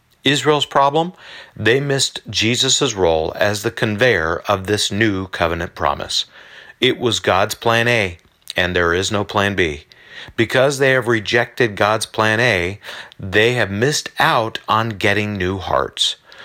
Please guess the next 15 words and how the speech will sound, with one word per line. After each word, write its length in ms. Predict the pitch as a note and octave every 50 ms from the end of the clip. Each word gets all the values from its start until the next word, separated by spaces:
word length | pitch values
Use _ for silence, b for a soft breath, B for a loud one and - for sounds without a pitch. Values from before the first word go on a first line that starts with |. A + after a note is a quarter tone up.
| B B B B -
God 300 | F#2+ A2+ A2+ B2 D3+ F3
will 160 | E3+ F3+ F#3 F3
make 300 | D#3+ C#3+ C#3+ C#3+ - -
the 80 | A#2
new 160 | G#2 G#2+ A2
covenant 480 | A2 - - A#2+ A2 G#2 A2 G#2+ - -
promise 420 | - - G#2+ G#2 A2+ A#2+ A#2 -
available 460 | - F#2 F2 G2+ A2+ B2+ B2+ B2 C3+ C3
to 260 | - - - - - - _ _ _ -
anyone 540 | F#3+ G#3+ G#3 G3+ D#3+ B2 G2 F#2 F#2 F#2
who 160 | F#2 G2+ A#2+ A#2+
seeks 360 | - - - D3+ B2+ - -
after 380 | F3+ F3 F#3 F3+ - - A2+
him. 300 | G2 G2 F2+ D#2+ D2 D2+ - B B B B B B B B B B
Ironically, 880 | G2 A2+ A#2 A#2+ D3 F3+ G3+ G3+ F#3 C#3+ - - G#2 G2 G#2+ A#2 C3